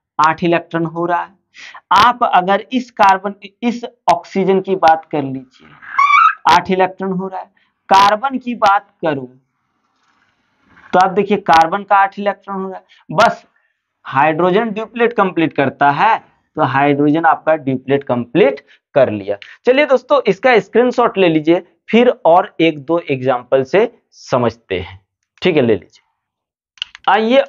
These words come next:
और कुछ example लेते हैं और समझने की कोशिश करते हैं। जैसे अगर आपको कोई water यानी जल का संरचना सूत्र पूछ दिया, तो आप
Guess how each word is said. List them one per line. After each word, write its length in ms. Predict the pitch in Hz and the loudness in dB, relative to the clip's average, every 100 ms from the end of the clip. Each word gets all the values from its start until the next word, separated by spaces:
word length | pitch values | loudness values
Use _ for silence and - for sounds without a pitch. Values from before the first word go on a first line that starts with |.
| 170 | 2
और 180 | 185 226 | 2 2
कुछ 260 | - 233 220 | -4 -4 -4
example 540 | 147 160 151 - 180 | 0 0 0 0 -2
लेते 440 | 139 135 143 180 175 | 0 0 0 0 0
हैं 160 | 202 | 0
और 180 | 196 151 | 0 0
समझने 440 | - 127 123 135 | -2 -4 -4 -6
की 100 | - - | -10 -4
कोशिश 320 | 156 - 107 | -4 -4 -10
करते 400 | - 90 _ - | -10 -12 _ -12
हैं। 260 | 92 95 _ - - - | -12 -14 _ -20 -8 0
जैसे 340 | 240 254 302 | 0 2 0
अगर 320 | 302 220 277 | 2 2 2
आपको 560 | 277 - 220 233 - 269 | 2 2 0 -2 -2 -2
कोई 200 | 262 240 | -2 -4
water 680 | 214 156 165 170 - 180 147 | -2 2 4 2 0 -2 -2
यानी 320 | 151 175 202 131 | -4 -4 -10 -8
जल 220 | 156 180 196 - | 0 0 -2 0
का 140 | 139 147 - _ _ _ _ _ _ - | 0 0 -6 _ _ _ _ _ _ 0
संरचना 680 | 226 220 185 170 160 156 175 | 2 4 4 2 -2 -2 -4
सूत्र 440 | - - 180 170 | -6 -8 -4 -4
पूछ 400 | 170 - 113 - | -4 -6 -10 -12
दिया, 340 | 95 90 82 - - - _ | -14 -10 -10 -12 -18 -20 _
तो 60 | 277 | 2
आप 360 | 220 220 269 | 4 4 2